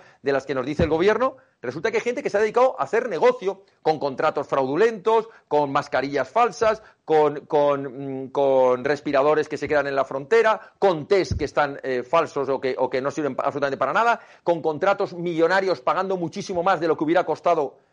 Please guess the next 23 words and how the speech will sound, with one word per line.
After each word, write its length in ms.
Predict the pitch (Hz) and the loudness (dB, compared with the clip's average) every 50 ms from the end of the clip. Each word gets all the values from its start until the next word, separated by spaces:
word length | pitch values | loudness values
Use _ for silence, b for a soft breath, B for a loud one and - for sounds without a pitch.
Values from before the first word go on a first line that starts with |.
| b b | b b
hacer 260 | - 127 - 185 180 | -4 -2 -2 -2 -2
esos 180 | - - 170 - | -2 -6 -8 -2
productos 380 | - 151 170 190 - 175 135 | 0 0 0 0 0 -2 -2
o 60 | 151 | 0
contratarlos 580 | 135 151 139 135 147 139 139 180 180 170 151 139 | 0 -2 -2 0 -2 0 2 2 2 2 0 -2
en 60 | 156 | -4
la 80 | 143 143 | -6 -4
industria 280 | 143 160 147 - 165 | -6 -6 -6 -4 -4
nacional. 440 | 147 143 131 - 151 175 208 226 - b b b | -4 -4 -6 -4 -2 -2 -2 -2 -4 b b b
Es 80 | b _ | b _
decir, 100 | 180 170 | -6 -2
todavía 220 | - 143 147 196 | 0 2 4 2
hay 40 | 233 | 2
sinvergüenzas 920 | - - 240 220 180 170 156 147 175 220 233 202 151 220 226 269 254 - _ _ _ _ _ _ _ _ | 2 -2 -6 0 2 2 2 4 2 0 0 0 -2 -2 -2 -2 -4 -6 _ _ _ _ _ _ _ _
que 160 | - 160 165 | -2 0 0
el 100 | 156 151 | 2 2
gobierno 520 | 139 147 143 160 196 226 233 220 240 262 | 2 2 2 4 4 4 4 4 2 0
les 160 | 233 175 - - | 0 0 -2 -2
ha 40 | 175 | -4
entregado 380 | 180 - - 185 185 226 220 | -2 -4 -6 -4 -2 0 0
a 40 | 180 | 0
amigos 300 | 147 147 170 185 185 - | -2 0 -2 -2 -2 -2
suyos 340 | - 208 208 202 240 254 247 | -4 -8 -2 -2 -2 -2 -2